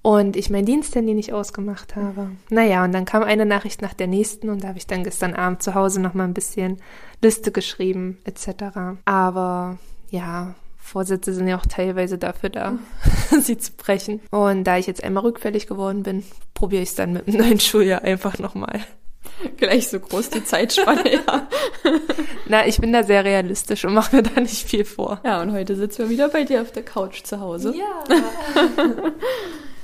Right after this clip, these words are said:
Speaker 2: Ich hab dich ja gestern gleich zum Start ins neue Jahr quasi,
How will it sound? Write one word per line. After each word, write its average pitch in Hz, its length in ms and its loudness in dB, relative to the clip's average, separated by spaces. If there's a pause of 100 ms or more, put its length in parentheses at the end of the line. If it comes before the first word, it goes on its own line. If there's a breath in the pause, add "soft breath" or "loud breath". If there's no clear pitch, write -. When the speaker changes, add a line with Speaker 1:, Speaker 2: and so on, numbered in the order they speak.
(100)
Speaker 2:
Ich 254 220 6
hab 247 220 6
dich 254 200 6
ja 214 140 6
gestern 277 720 4
gleich 220 360 2
zum 220 180 2
Start - 480 0
ins - 580 -4 (520 loud breath)
neue 185 280 4
Jahr 185 400 4 (240)
quasi, 233 600 6